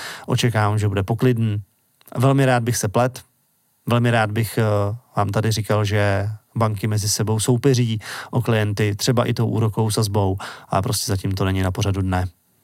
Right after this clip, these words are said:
A pak je tady zajímavý téma a to je zákon o spotřebitelském úvěru, řekněme nějaká jako změna toho zákona, upravení podmínek a podobně.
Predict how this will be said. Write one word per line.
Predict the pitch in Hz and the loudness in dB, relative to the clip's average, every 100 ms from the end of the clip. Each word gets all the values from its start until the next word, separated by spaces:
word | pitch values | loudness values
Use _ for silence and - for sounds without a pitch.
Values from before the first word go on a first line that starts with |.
| _ - - - | _ -20 -20 -4
A | |
pak | 127 135 | 0 2
je | |
tady | 147 170 135 101 | 2 2 2 0
zajímavý | 117 120 131 135 | 0 2 2 2
téma | 127 135 135 135 | 2 2 4 2
a | |
to | 123 123 | 2 2
je | 123 120 110 101 | 4 4 0 -2
zákon | 110 117 113 127 | 0 2 2 0
o | 127 | 0
spotřebitelském | 127 120 - 120 120 127 - 107 | -2 -2 0 0 2 0 0 -2
úvěru, | 101 101 123 139 151 151 - - - - - | 0 2 4 4 2 -2 -10 -20 -16 -16 -4
řekněme | 104 110 123 117 | 0 2 2 2
nějaká | 117 113 104 117 | 2 0 2 2
jako | 113 120 | 4 2
změna | 110 110 113 113 | 0 2 2 2
toho | 123 123 | 2 2
zákona, | 120 113 110 127 120 113 | 4 2 2 2 2 2
upravení | 117 110 117 117 117 | 0 0 2 2 0
podmínek | 113 117 110 117 117 | 0 0 2 2 0
a | 104 | 0
podobně. | 92 101 101 110 120 | 0 0 2 0 0